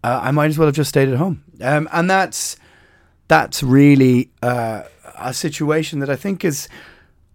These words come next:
people have said to me, like I said in the last podcast, come up to me and gone, "Ah, you know, we're back, we're back," et cetera. And I go, "Well, we are and we aren't. It's not quite the same." And I think the repercussions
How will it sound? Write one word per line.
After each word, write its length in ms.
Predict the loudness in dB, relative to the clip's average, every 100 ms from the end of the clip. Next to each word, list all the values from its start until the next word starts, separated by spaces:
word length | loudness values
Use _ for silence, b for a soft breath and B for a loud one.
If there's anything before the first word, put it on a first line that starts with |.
| _ _
people 500 | 2 2 4 2 2 -2
have 180 | -6 -2
said 220 | -2 -4
to 80 | -4
me, 320 | -4 -2 -4
like 220 | -2 -2
I 80 | -4
said 220 | -4 -4
in 80 | -4
the 80 | -4
last 240 | -2 -4
podcast, 360 | -4 -4 -4 -4
come 120 | -4
up 60 | -4
to 80 | -4
me 40 |
and 80 | -2
gone, 160 | -2
"Ah, 400 | 0 2 2 2
you 180 | 0 -2
know, 120 | -2
we're 120 | 0 0
back, 380 | -2 -4 -8 -20 -20 -6
we're 100 | -4
back," 380 | -2 -4 -6 -12 -20 -20 -20 _ b b b b b
et 140 | -12 -4
cetera. 300 | -4 -2 -4
And 100 | -4
I 60 |
go, 160 | -2 0
"Well, 260 | 2 2
we 280 | 0 -2 0
are 200 | 4 4
and 100 | 2
we 120 | 2
aren't. 360 | 0 0 -4 -10
It's 140 | -10
not 220 | -6 -6 -4
quite 220 | -4 -4
the 100 | -4
same." 360 | -2 0 -2 -6 B B B
And 140 | -4 -2
I 60 |
think 200 | -2 -2
the 80 | -4
repercussions 1000 | -2 -2 -2 -8 -2 -2 0 -4 -4 -10